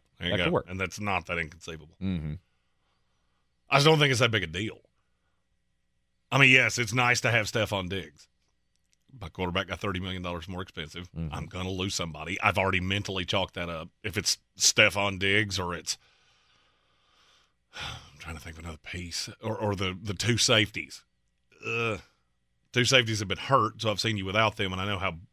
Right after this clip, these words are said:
Speaker 1: much the defense regresses without them. That's an equivalent loss to me.
Speaker 2: Mm-hmm.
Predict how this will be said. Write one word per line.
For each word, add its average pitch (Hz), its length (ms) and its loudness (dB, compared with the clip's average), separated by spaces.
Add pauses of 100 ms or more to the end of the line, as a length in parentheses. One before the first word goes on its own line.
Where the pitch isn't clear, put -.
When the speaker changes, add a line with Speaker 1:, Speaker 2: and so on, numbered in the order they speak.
Speaker 1:
much 113 380 2
the 101 60 -8
defense 92 340 -4
regresses 82 500 -4
without 78 320 -4
them. - 160 -20 (1200)
That's 92 180 -8
an 82 80 -10
equivalent 80 480 -12
loss 69 260 -12
to - 120 -20
me. 92 60 -6
Speaker 2:
Mm-hmm. 78 180 -8